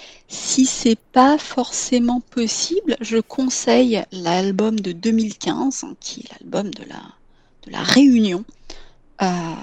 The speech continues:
où elles étaient encore toutes les trois, euh, ensemble, euh, qui s'appelle No Cities to Love, et,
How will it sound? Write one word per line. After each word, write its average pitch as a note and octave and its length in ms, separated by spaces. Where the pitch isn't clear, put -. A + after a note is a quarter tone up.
où F#3+ 140
elles - 160
étaient - 160
encore A3+ 300
toutes - 200
les A3 80
trois, A3+ 560
euh, F#3 180
ensemble, G3 680
euh, - 920
qui - 80
s'appelle A3+ 380
No A3 160
Cities - 420
to - 160
Love, F#3 320
et, B3 260